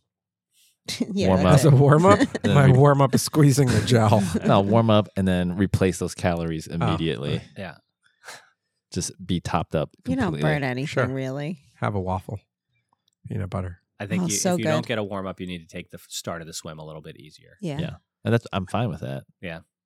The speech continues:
Speaker 1: Mm-hmm.
Speaker 3: I think you
Speaker 2: That's
Speaker 3: do. I, I think I warm up in the water on the swim because you stood there for forty minutes, whatever. I do not.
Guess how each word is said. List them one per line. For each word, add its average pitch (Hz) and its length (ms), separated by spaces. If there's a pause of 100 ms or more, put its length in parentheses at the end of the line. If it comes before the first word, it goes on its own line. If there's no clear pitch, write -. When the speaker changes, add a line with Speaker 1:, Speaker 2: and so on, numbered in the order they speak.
Speaker 1:
Mm-hmm. 190 220 (100)
Speaker 3:
I 147 100
think 214 160
you 180 60
Speaker 2:
That's 131 80
Speaker 3:
do. 135 280
I, 120 100
I 120 160
think 131 220
I 120 100
warm 104 260
up 98 220
in 98 160
the 95 80
water 95 400 (160)
on 101 140
the 92 80
swim 95 360
because 110 220
you 117 80
stood 139 240
there 123 140
for - 140
forty 127 320
minutes, 107 360
whatever. 107 380
I 110 140
do 113 200
not. 104 280